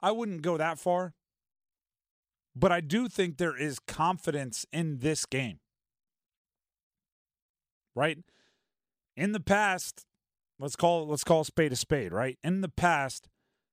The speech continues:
if State shows up and they're not shooting well, it's a loss. And, and the more and more that happens, the more and more inclined a nineteen-year-old,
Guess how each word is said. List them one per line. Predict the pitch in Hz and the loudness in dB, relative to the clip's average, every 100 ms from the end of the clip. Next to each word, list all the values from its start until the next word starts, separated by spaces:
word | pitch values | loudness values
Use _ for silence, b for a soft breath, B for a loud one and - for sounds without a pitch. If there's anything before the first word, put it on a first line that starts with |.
| _ _ _ | _ _ _
if | 135 117 | -4 -4
State | - 185 160 | 0 0 2
shows | 185 180 | 0 2
up | 175 180 | 2 2
and | 165 | 0
they're | 170 | 0
not | 170 160 | 0 0
shooting | - 185 180 | 0 0 0
well, | 185 190 165 _ _ _ _ _ _ _ _ _ | 0 -2 -6 _ _ _ _ _ _ _ _ _
it's | 156 | -6
a | 165 | 0
loss. | 196 110 - - _ _ _ _ _ _ _ _ _ _ - | 2 0 -8 -20 _ _ _ _ _ _ _ _ _ _ -8
And, | 160 151 | -4 -2
and | 160 156 127 - | -2 -4 -8 -12
the | 135 156 | -4 -2
more | 170 196 | 0 0
and | 185 | 0
more | 175 185 175 | 0 0 2
that | 165 | 2
happens, | 165 196 180 143 | 2 0 -2 -6
the | 143 | 0
more | 160 | 0
and | 165 | 2
more | 165 156 | 0 0
inclined | 147 175 180 165 139 | 0 0 2 0 -2
a | |
nineteen-year-old, | 143 160 139 190 180 165 156 | -2 -2 0 0 2 2 0